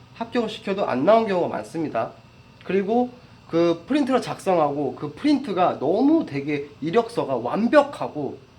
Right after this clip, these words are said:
되게 서술적이고 너무 내가, 와, 감격받을 정도로 이렇게 체계적으로 정리하고 그런 프린트다, 이력서가.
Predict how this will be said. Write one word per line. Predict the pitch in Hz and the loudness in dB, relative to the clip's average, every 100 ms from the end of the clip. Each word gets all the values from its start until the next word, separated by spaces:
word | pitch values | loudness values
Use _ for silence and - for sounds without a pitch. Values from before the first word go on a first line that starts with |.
| - - - - | -20 -20 -20 -18
되게 | - 160 185 226 226 | -6 -4 -2 -2 -2
서술적이고 | - 269 277 269 196 139 139 262 - - - - - - - - - | -4 -2 -2 0 0 0 -4 -6 -10 -20 -20 -20 -20 -20 -20 -20 -4
너무 | 143 185 240 | 2 4 2
내가, | 139 143 | 0 -2
와, | - 131 131 | -2 -4 -6
감격받을 | - 160 190 277 233 214 | -4 -2 0 2 4 2
정도로 | 208 160 151 | 2 -4 -4
이렇게 | 147 - - - | -8 -14 -20 -12
체계적으로 | - 254 285 240 185 | -6 -4 -2 0 -2
정리하고 | - 147 180 180 139 113 107 - - - - - | -2 -2 0 0 -2 -6 -10 -16 -20 -20 -20 -18
그런 | - 175 226 233 226 214 202 - - | -4 2 4 2 0 -4 -6 -10 -10
프린트다, | - 302 285 - 117 107 - - | 2 4 4 0 -4 -4 -10 -8
이력서가. | 131 139 - 98 | -6 -6 -6 -8